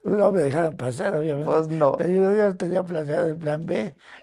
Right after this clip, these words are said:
Speaker 1: en el
Speaker 2: En el
Speaker 1: Poliforum.
Speaker 2: Poliforum.
Speaker 1: Entonces hablaba Patricia Mercado y la bloqueábamos. Hablaba el otro, ¿cómo se llamaba el otro? La bloqueábamos y hablaba yo. No estaba en un debate virtual.
Speaker 2: Ah, sí, sí, sí, sí, sí, me acuerdo
Speaker 1: Y la,
Speaker 2: muy bien.
Speaker 1: la go-,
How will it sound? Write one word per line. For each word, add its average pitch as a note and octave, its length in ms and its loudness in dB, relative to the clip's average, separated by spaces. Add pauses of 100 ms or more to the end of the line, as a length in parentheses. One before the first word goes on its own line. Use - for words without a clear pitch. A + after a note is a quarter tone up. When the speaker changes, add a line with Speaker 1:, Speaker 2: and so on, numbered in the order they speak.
Speaker 1:
en E3 80 -8
el - 0 -
Speaker 2:
En C3+ 80 -6
el A#2 100 -6
Speaker 1:
Poliforum. C3+ 580 2
Speaker 2:
Poliforum. C3+ 600 -2
Speaker 1:
Entonces F#3+ 420 -6
hablaba E3+ 540 -2
Patricia F3+ 420 -6
Mercado F3+ 460 -2
y E3 240 -6
la D#3 120 -2
bloqueábamos. E3 720 -4 (340)
Hablaba F3+ 380 0
el F3 100 0
otro, E3+ 280 -4
¿cómo E3+ 180 -6
se E3+ 80 -8
llamaba E3+ 280 -2
el E3+ 100 -6
otro? E3+ 360 -8 (1000)
La D#3 200 -10
bloqueábamos E3 480 -6
y E3+ 60 -4
hablaba D#3 300 0
yo. F#3+ 340 -4 (420)
No G#3+ 80 -6
estaba G3 280 0
en G3+ 80 0
un G3+ 120 -2
debate F#3+ 420 0
virtual. F#3+ 540 -2
Speaker 2:
Ah, B3+ 100 -4
sí, D#4 220 -6
sí, C4 280 -4
sí, A3 260 -10
sí, A3 300 -12
sí, - 460 -14
me E3 120 -8
acuerdo - 460 -4
Speaker 1:
Y F#3 40 -8
la, - 160 -4
Speaker 2:
muy C3 120 -6
bien. F3 320 -16
Speaker 1:
la F3 160 -4
go-, E3 140 -6